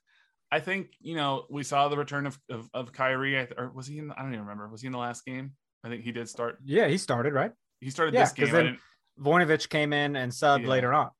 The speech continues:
Speaker 1: Yeah, I think this was his first, I don't even remember what time is anymore, but I'm pretty sure this was his first game back in the starting lineup since the injury. Um, Voinovich came off the bench. We also saw, uh, Uri get back into the starting lineup. Now, he was not nearly as fit as Kyrie, but this was, uh, you know, he, he came in and,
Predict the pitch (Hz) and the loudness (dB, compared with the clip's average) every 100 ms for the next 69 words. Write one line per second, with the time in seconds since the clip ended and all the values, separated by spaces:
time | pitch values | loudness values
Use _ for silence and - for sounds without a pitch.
0 | _ _ - 110 107 113 139 127 127 113 | _ _ -8 -4 -2 -2 -4 -6 -8 -8
1 | 113 - 120 110 - - 113 107 104 104 | -10 -8 -8 -8 -12 -8 -6 -6 -8 -12
2 | 101 101 104 - 107 107 110 107 104 107 | -12 -12 -12 -10 -10 -10 -10 -10 -10 -12
3 | 107 113 104 110 107 107 110 107 - 110 | -12 -12 -12 -14 -16 -16 -18 -14 -12 -10
4 | - 107 104 110 - 117 - 117 113 123 | -10 -10 -8 -10 -10 -14 -6 -6 -4 -4
5 | 131 135 - 123 117 120 147 139 143 139 | -4 -4 -8 -10 -12 -8 -8 -6 -4 -4
6 | 139 - _ _ _ - 110 107 107 113 | -8 -12 _ _ _ -8 -6 -4 -4 -6
7 | 110 110 120 113 110 - 127 127 - _ | -6 -10 -8 -8 -8 -8 -8 -8 -10 _
8 | _ - 127 127 131 135 123 - 110 107 | _ -6 -4 -4 -4 0 0 -2 -6 -6
9 | - 135 135 151 175 - _ _ _ _ | -6 -4 -2 -2 -6 -10 _ _ _ _
10 | 151 135 139 139 151 135 147 143 139 139 | -6 -2 -2 -4 -10 -6 -4 -2 -4 -4
11 | 151 - 117 123 127 113 117 117 117 117 | -6 -6 -6 -6 -6 -4 -6 -4 -4 -4
12 | 110 - - 120 117 - 131 135 113 120 | -6 -8 -6 -6 -8 -4 -2 -2 -4 -6
13 | 117 117 - 113 110 113 107 107 - 107 | -8 -10 -10 -12 -10 -8 -8 -8 -12 -14
14 | 104 113 - 117 117 113 110 117 113 107 | -12 -14 -14 -14 -10 -8 -8 -8 -8 -10